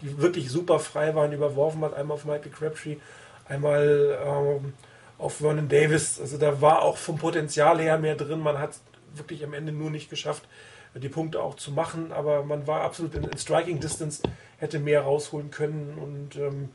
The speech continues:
man muss aber auch sagen, das vierte Quarter, da war die Luft einfach schlicht raus. Die Cardinals konnten da nicht mehr ran.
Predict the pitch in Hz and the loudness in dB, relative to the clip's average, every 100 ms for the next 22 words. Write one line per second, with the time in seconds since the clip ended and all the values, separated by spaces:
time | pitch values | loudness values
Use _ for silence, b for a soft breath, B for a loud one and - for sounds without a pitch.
0 | b b b b 151 160 139 143 - 151 | b b b b -2 0 0 0 0 0
1 | 151 151 143 - 160 - 156 156 151 135 | -2 0 -4 -4 -8 -2 0 0 0 2
2 | 147 143 147 - - 151 160 - 151 135 | 2 2 -4 -4 -4 -2 -4 -6 -8 -8
3 | 135 143 156 - B B 151 151 160 156 | -2 0 0 -2 B B -6 -2 -2 -4
4 | 147 - 175 - 160 151 151 - 147 143 | -6 0 0 0 -4 -4 -4 -4 -2 2
5 | 147 156 | 0 -2